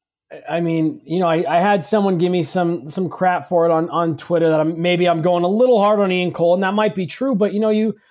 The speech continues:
Speaker 2: you look at Ian Cole on the penalty kill over the last couple weeks, and he has made some insanely questionable decisions. And last night, he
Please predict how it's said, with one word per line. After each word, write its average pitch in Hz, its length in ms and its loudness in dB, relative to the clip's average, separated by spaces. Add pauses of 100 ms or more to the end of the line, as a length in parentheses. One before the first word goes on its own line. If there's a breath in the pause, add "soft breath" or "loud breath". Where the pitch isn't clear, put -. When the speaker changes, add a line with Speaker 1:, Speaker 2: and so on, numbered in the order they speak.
(240 soft breath)
Speaker 2:
you 208 160 -4
look 277 160 0
at 302 80 0
Ian 247 240 2
Cole 226 580 2 (360)
on 202 240 0
the 185 80 2
penalty 240 580 0
kill 180 260 0
over 165 120 0
the 175 80 2
last 170 320 0
couple 165 320 -4
weeks, 226 420 -2 (340 soft breath)
and 196 140 -4
he 247 160 2
has 254 180 4
made 233 280 0
some 240 140 -2
insanely 247 760 0
questionable 170 640 -2
decisions. 175 540 0
And 233 160 0
last 247 360 0
night, 254 200 -2
he 226 120 2